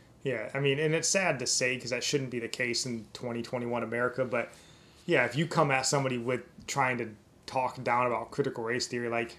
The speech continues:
<laughs> me and Nikki are, like, the pinnacle of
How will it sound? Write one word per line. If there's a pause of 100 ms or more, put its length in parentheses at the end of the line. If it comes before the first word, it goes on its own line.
(180)
<laughs>
me
and
Nikki
are,
like, (320)
the
pinnacle
of